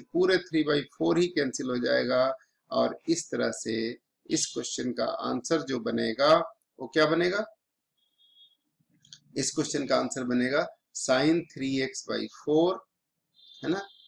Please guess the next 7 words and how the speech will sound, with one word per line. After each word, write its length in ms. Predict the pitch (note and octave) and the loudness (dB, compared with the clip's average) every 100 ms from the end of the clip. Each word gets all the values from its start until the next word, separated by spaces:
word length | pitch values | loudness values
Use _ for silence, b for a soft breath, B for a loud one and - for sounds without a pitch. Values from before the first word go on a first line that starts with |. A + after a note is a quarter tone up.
| _ - | _ -18
sin 440 | - B2+ C3 D#3+ F#3 - _ | -8 -2 2 2 0 -8 _
three 260 | B2+ B2+ C3 | -8 -4 -2
x 220 | C#3 - A2 | -4 -8 -8
by 100 | A2+ A2 _ - | -6 -8 _ 0
four 280 | D3+ F3 - - _ _ _ _ _ _ _ _ _ _ _ _ _ _ _ | 2 2 0 -8 _ _ _ _ _ _ _ _ _ _ _ _ _ _ _
प्लस 300 | C3+ D#3+ - - - - _ _ _ _ _ _ _ - | 4 6 6 0 -8 -12 _ _ _ _ _ _ _ -6
कितना, 280 | D3+ C3 | -2 -2